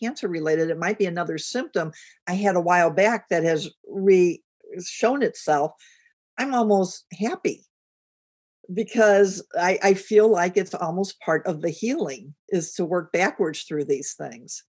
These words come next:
So, so I, I, I mean, I almost died. <laughs> So it was a little, that, that was a little too close to the, <laughs> to the edge there, but maybe that's what it took. And I,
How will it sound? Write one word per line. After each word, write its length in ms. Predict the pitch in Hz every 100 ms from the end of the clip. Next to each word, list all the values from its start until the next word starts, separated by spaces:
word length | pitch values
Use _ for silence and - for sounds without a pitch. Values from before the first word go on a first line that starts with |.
| _ - - _ _ _
So, 440 | - 202 190 175 _ _ _ - -
so 140 | 202
I, 260 | 196 185 - _ -
I, 160 | 180 -
I 100 | 180
mean, 240 | 165 160
I 280 | 151 165 156 160
almost 340 | 185 170 160 -
died. 400 | 165 151 135 -
<laughs> 40 | 359
So 180 | 349 - - 539 - - - - 427 - 311
it 140 | 277 _
was 240 | 220 214 -
a 80 | 254
little, 440 | 196 208 208 190 - 320 -
that, 220 | 262 220
that 160 | 220
was 140 | 208 196
a 40 |
little 280 | 190 202 185
too 180 | - 202
close 400 | - 185 202 -
to 140 | 208
the, 260 | 175 175 320 - _
<laughs> 240 | 254 302 -
to 100 | -
the 140 | 185
edge 260 | 185 202 214
there, 300 | 139 123 - _ _ _ _ -
but 140 | 220
maybe 260 | 208 208 208
that's 300 | 196 - -
what 160 | 175
it 140 | 156 -
took. 300 | 277 330 - - _ _ _ _ _ _ _ _ _ 107
And 220 | 214 208 190 _ _ _ -
I, 200 | 254